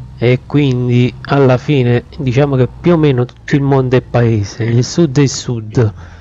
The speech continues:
quindi siamo un po' più, ci andiamo un po' più in abbondanza.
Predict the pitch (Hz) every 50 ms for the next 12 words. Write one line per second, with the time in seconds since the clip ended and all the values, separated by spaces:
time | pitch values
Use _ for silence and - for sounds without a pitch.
0 | - - - - - - - 131 135 139 135 131 120 - 127 127 127 127 123 120
1 | 123 156 151 - - - 147 156 151 151 151 151 147 143 139 143 143 139 143 -
2 | - - - - - - - - - - - - - - - - - - 123 127
3 | 127 127 123 127 127 123 127 156 147 - - 156 151 151 151 147 143 139 143 127
4 | 123 127 135 131 127 127 123 110 107 101 104 - 120 110 107 101 95 -